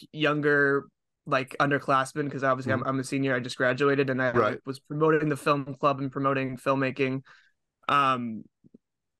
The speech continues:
Speaker 1: so yeah, I mean, I hope I, I hope I made a good impression on them. Um, 'cause I really want,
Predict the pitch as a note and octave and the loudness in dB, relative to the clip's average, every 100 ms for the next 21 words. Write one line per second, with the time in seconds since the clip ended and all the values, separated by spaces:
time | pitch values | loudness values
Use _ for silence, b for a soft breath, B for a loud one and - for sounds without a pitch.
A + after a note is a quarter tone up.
0 | _ - F3 D3+ D#3 D#3 E3+ D#3 F3 E3 | _ 2 4 4 4 2 0 0 2 2
1 | D#3 - D3+ D#3+ D#3+ D3 C#3 C#3+ C3+ C3+ | 2 0 -2 -2 -2 -4 -2 -4 -2 -4
2 | C#3 D#3+ D3+ D#3 D#3+ D#3+ - _ _ _ | -4 -2 2 2 0 -2 -8 _ _ _
3 | _ - C#3 C3+ B2 B2 D#3 C#3+ C3+ D3+ | _ -4 -2 0 -4 -6 -4 0 2 2
4 | D#3 D3+ D3+ D#3 | 2 4 4 2